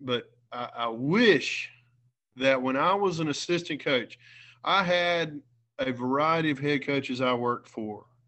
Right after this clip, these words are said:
uh, you know, and I wish that I was put in a situa-, or put in the position to where I would see their version of building culture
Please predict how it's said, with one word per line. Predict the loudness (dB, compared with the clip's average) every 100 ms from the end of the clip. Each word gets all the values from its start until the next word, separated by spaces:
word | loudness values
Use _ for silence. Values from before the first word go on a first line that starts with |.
| _ _ _ _
uh, | -2 0 0 0 -2 -8 _ _
you | -6 -4
know, | -2 -2 -4 -6 -12 _ _ _ _ _ _ _ _ _ _ _ _ _ _ _ -4
and | 0 2 0 -2
I | 2 2
wish | 2 2 6 6 4 0
that | -4
I | -2 -2
was | -2 -2 -6 -8 -12 -16 _ _ _ _ _ -2
put | 4 4
in | 2 -4
a | -4
situa-, | -6 -6 -2 -2 -2 -2
or | -4
put | 0 2 2
in | -2 -4
the | -4
position | -2 -2 0 -2 -2 -6 -6 -12 -20 -20 _
to | -2
where | 2 2 4 2 0 -6 -20 _ _ 0
I | 2
would | 4 2 0
see | -6 -2 0 2 2 0 -2 -4 -10 _ -18
their | 0 2 4 2
version | 0 0 0 -2 -4 -6 -8
of | -4 -4 -2
building | -2 -2 -4
culture | -4 -2 -2 -6 -8 -10 -10